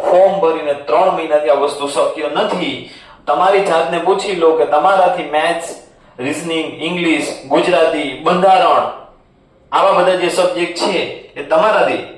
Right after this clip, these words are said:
ત્રણ મહિનામાં થઈ જશે, ચાર મહિનામાં થઈ જશે? જો તમને અંદરથી જવાબ આવે કે "હા, હું ત્રણ મહિનામાં કરી લઈશ", તો ફોર્મ ભરીને આવજો. જો અંદરથી આવે કે "ના, પોસિબલ નથી",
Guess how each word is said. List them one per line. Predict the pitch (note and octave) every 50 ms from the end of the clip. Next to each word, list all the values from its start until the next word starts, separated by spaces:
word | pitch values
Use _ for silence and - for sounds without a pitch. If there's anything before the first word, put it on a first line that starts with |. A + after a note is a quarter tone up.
| - - _ _ _ _ _ _
ત્રણ | - D#3 E3 D#3+
મહિનામાં | D#3+ D#3 D3+ D3+ D3 C#3 C#3 C#3
થઈ | C#3+ D#3 D#3+
જશે, | F3+ F3+ F3+ F3+ - F3 - - - - - - - _ _ _ _ _ _ _ _ _
ચાર | - D3 C#3+ D3 C#3+
મહિનામાં | D3 D3 D3 C#3+ C#3+ C#3+
થઈ | D3+ D3+
જશે? | D3+ D#3+ D#3+ D#3 - - - - - - _ _ _ _ _ _ _ _ _ _ _ _ _ _ - - _
જો | B2+ B2+ F#3 G#3 G#3
તમને | G#3 - - F3 E3+
અંદરથી | E3+ E3+ F3 F3+ F3+
જવાબ | F3 D#3+ E3 D#3+ D#3+ D#3+
આવે | E3+ E3 D#3+ -
કે | -
"હા, | D3 D3+
હું | D3+ D3+ D3+
ત્રણ | D3 D3 D3
મહિનામાં | C#3+ C#3+ C#3 C#3 C#3 C#3
કરી | - E3 E3 D#3
લઈશ", | - - - - - - - - - - - _ _ _ _ _ _
તો | - E3 E3
ફોર્મ | - D#3 D3+ D3
ભરીને | D3 D3+ D3+ D3+ D#3
આવજો. | D#3+ D#3+ D#3+ D3 C#3+
જો | C#3 D3
અંદરથી | D3+ D3+ D3+ D3+ D3+ D#3
આવે | D3 C#3+ D3 C#3+ -
કે | -
"ના, | B2+ C#3 C#3
પોસિબલ | - - C#3+ - - C#3+ C3 B2+ B2+ B2+ -
નથી", | - - - B2 G#2 F#2+ F#2+ - -